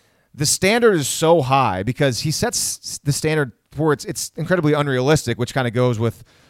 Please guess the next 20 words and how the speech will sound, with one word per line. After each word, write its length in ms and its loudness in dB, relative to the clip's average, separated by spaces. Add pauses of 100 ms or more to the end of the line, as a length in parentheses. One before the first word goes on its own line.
(140)
part 200 2
of 100 0
his, 140 0 (160)
his 240 -4
Jalen 320 -2
Redmond 300 0
stuff 160 -6
about 160 -2
how, 140 0
yeah, 200 0
I, 180 -2 (140)
it's 140 -6
unrealistic. 540 -2
There's 180 -6
ob-, 200 -4
he's 180 -4
obviously 240 -2
not 160 -4
gonna 120 -6
get 300 -4